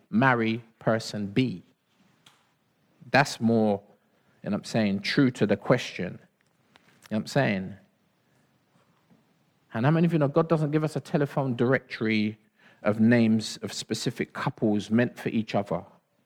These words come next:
He doesn't give us that, right? So Paul's like,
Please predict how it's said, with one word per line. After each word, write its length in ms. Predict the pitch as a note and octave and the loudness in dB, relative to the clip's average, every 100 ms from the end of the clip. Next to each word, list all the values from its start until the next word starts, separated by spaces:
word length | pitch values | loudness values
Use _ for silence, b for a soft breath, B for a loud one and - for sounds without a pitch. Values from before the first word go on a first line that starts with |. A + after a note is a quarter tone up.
| _ _ _ _ | _ _ _ _
He 80 | A2 | -4
doesn't 320 | B2+ B2+ G#2 | 0 0 -2
give 180 | G#2 D#3 | -4 -2
us 200 | B2 - | -4 -6
that, 180 | F#2+ - - | -10 -10 -12
right? 220 | A2+ C3+ _ B B | -10 -12 _ B B
So 140 | - | 0
Paul's 420 | D3+ - B3 A3+ D#3 | 2 6 6 6 6
like, 380 | C3+ A#2+ - | 6 6 2